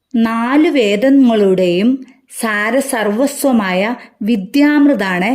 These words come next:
പായസം. ചോദ്യം പതിനേഴ്. വിശ്വാമിത്രൻ അയോധ്യയിൽ എത്തിയത് എന്തിനാണ്? ഉത്തരം നടത്താനിരുന്ന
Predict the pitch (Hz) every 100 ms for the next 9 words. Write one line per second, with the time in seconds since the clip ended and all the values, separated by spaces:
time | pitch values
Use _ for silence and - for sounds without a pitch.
0 | 269 - 294 277 202 180 143 - _ _
1 | _ _ _ _ _ _ _ _ _ _
2 | _ _ - - 302 254 208 254 269 302
3 | 254 269 254 190 160 147 - _ _ _
4 | 240 214 302 - - 392 403 302 - 214
5 | 233 269 - _ 214 226 247 269 330 339
6 | - 214 185 202 269 - - 240 254 -
7 | - 311 220 180 220 254 - 277 285 302
8 | 349 349 214 170 147 156 _ _ _ _
9 | _ _ _ _ _ _ 254 240 220 180
10 | 208 269 - _ _ - 226 233 233 277
11 | - 330 339 359 277 247 240